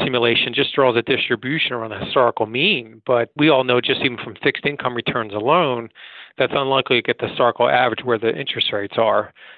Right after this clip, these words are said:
today, which is a simple way for saying that returns are actually somewhat predictable on intermediate settings. And so we're able to harness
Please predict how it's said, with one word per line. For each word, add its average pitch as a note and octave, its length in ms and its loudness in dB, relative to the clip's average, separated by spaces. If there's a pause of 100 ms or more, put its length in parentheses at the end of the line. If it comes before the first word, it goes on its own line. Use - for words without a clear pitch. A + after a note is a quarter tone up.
today, A2+ 260 0
which D3+ 200 0
is B2 120 0
a - 160 -2
simple F3+ 240 4
way B2+ 180 4
for A#2+ 100 -4
saying B2+ 280 -4
that A#2 140 -2
returns B2 460 -2
are A2+ 100 4
actually A2 320 0 (180)
somewhat A#2+ 260 -2
predictable G#2 640 -2
on A2+ 420 0
intermediate B2 580 0 (100)
settings. - 320 -2 (920)
And C3+ 360 0
so D#3 80 4
we're D#3 160 6
able C#3 180 4
to B2+ 120 4
harness C#3 480 0